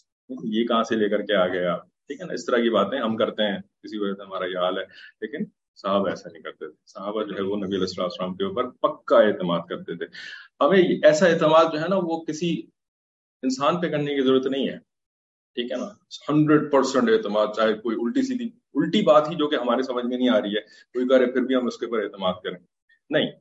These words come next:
لیکن ہم کم از کم نبی علیہ الصلوۃ والسلام پر تو اعتماد کریں نا، ٹھیک ہے نا؟ ہم تو نبی علیہ الصلوۃ والسلام پر بھی اعتماد نہیں کرتے،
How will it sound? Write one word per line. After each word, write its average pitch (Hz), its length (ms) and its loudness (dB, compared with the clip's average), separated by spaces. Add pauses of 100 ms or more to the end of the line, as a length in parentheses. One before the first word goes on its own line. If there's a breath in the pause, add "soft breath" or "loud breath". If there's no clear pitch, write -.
(320)
لیکن 170 320 -2
ہم 208 200 0
کم 190 140 0
از 185 160 -4
کم 220 100 0 (120)
نبی 151 280 2
علیہ 233 120 4
الصلوۃ 190 180 0
والسلام 156 360 -2
پر 151 100 -10
تو 147 60 -6
اعتماد 135 400 -6
کریں 107 160 -10
نا، 196 120 -12
ٹھیک - 680 -20
ہے 190 40 -16
نا؟ - 60 -12
ہم 147 80 -14
تو 170 100 -6
نبی 160 200 -4
علیہ 190 120 -2
الصلوۃ - 160 -2
والسلام 156 260 -4
پر 151 120 -6
بھی 135 120 -4
اعتماد 92 340 -4
نہیں 87 100 -14
کرتے، - 180 -20